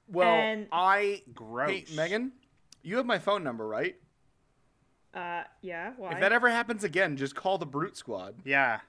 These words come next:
Speaker 1: Hi,
Speaker 2: Oh my
Speaker 1: I'm the
Speaker 2: God.
Speaker 1: Brute Squad.
Speaker 3: Zach and I are both the Brute Squad.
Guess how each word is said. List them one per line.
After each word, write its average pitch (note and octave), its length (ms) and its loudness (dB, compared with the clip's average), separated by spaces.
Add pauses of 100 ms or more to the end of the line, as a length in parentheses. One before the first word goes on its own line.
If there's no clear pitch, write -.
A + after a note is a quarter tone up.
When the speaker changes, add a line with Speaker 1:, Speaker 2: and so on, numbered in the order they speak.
(140)
Speaker 1:
Hi, E3 400 2
Speaker 2:
Oh - 60 -18
my F3+ 100 4
Speaker 1:
I'm F#3+ 120 0
the F3+ 80 0
Speaker 2:
God. D3+ 60 -8
Speaker 1:
Brute F#3 220 2
Squad. A#2+ 460 -4
Speaker 3:
Zach D#3 300 6
and F3 100 4
I D#3 160 10
are D3 140 10
both C3 560 -6
the B2+ 80 -6
Brute A#2+ 360 -10
Squad. - 420 -20